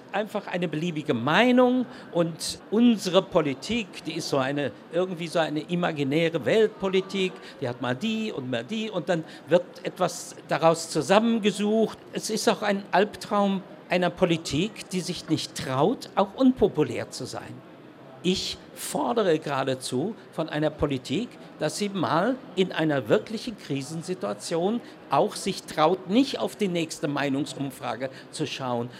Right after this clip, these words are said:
auch mal in die Minderheit zu kommen, vielleicht, ja, und dann das Richtige zu tun. Es gibt in solchen Situationen das Richtige und das Falsche. Und mit Verlaub, Ihre,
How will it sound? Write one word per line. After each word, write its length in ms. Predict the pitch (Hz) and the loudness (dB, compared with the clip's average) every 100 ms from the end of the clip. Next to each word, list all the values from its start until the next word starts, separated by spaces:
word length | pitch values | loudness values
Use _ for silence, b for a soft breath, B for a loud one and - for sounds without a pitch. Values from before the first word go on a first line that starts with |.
| B | B
auch 260 | 135 180 185 | 6 6 6
mal 220 | 208 214 - | 0 0 0
in 120 | 185 | -2
die 100 | 208 | 0
Minderheit 640 | 185 220 285 262 180 151 - | 4 4 4 2 -2 -6 -6
zu 140 | 147 | -10
kommen, 340 | - 120 92 | -6 -8 -6
vielleicht, 600 | 101 - 185 262 208 - - B B - | -10 -4 0 2 0 -6 -16 B B -10
ja, 260 | 107 160 208 B B | -8 -8 -10 B B
und 440 | 196 226 - - - - - | 4 4 0 -8 -10 -10 2
dann 280 | 156 220 240 | 2 2 0
das 240 | 196 190 | 0 0
Richtige 420 | 170 - - 156 214 | -2 -2 -4 -2 -2
zu 160 | - 202 | -4 -10
tun. 340 | - 277 180 B - | -4 0 0 B -6
Es 220 | 156 - | -6 -6
gibt 340 | - 269 - - | 0 0 0 -4
in 120 | 185 | -2
solchen 420 | 175 165 170 202 | 2 2 2 0
Situationen 600 | 202 190 202 202 - 202 220 | 2 0 0 -4 -4 -4 -2
das 260 | 202 - | -4 -4
Richtige 420 | 240 - - 175 | -8 -8 -10 -4
und 120 | 208 220 | -4 -4
das 180 | - | -6
Falsche. 480 | - 202 233 - 123 B B B B | -4 -2 0 -2 -8 B B B B
Und 320 | 175 202 196 - - - - - | -2 -2 -4 -14 -20 -20 -20 -8
mit 180 | 160 180 | -8 0
Verlaub, 380 | 208 190 139 - - | 2 4 2 0 -6
Ihre, 300 | 180 180 185 | 2 4 4